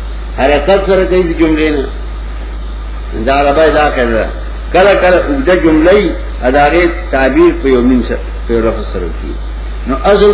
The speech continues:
کې معنا دا و، یا الله انی التجئ الیک. یا الله ما ټول پرې خدل حضرت تا ته رالم. لکه حاجی چې وایي لبیک لبیک.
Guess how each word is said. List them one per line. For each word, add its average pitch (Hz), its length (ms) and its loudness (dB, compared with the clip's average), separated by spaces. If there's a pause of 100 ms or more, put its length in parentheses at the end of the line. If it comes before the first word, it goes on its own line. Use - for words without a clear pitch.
(120)
کې 175 400 2
معنا 139 340 2
دا 143 280 4
و، 117 220 2
یا 151 160 4 (220)
الله 139 380 2 (500)
انی 170 380 2 (160)
التجئ 175 500 2
الیک. 120 480 0 (1000)
یا 160 260 2
الله 185 280 2
ما 170 180 2 (120)
ټول 170 140 2 (120)
پرې 175 120 4 (100)
خدل 175 320 2 (220)
حضرت 120 280 0
تا 117 120 2
ته 110 120 -2
رالم. 92 340 -4 (1400)
لکه 131 220 0
حاجی 151 400 2
چې - 40 2
وایي 185 320 4 (560)
لبیک 156 580 2 (120)
لبیک. 117 440 0